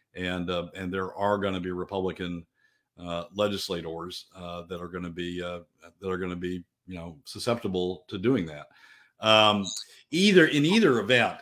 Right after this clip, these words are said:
even if it's a coalition, I'm not sure that means that the, that the so-called moderates or progressives or limousine liberals or however you wanna classify them,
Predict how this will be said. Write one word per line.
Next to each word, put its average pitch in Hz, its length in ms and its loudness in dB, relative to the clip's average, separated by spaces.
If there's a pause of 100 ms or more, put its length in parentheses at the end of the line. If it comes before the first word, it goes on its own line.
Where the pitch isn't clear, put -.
even 180 220 0
if 131 120 -2
it's 120 140 -6
a - 60 -18
coalition, 110 720 0 (540)
I'm 113 140 -4
not 135 200 2
sure 117 360 -2
that 101 260 -2
means 104 360 -6
that 98 180 -8
the, 90 280 -8
that 98 140 -16
the 90 280 -10 (400)
so-called 95 580 -6
moderates 95 640 -6
or 85 240 -16 (200)
progressives 87 680 -10
or 85 160 -14
limousine 95 420 -6
liberals 87 440 -8
or 82 300 -18
however 92 300 -6
you 90 120 -10
wanna 82 160 -14
classify 87 500 -10
them, 80 180 -18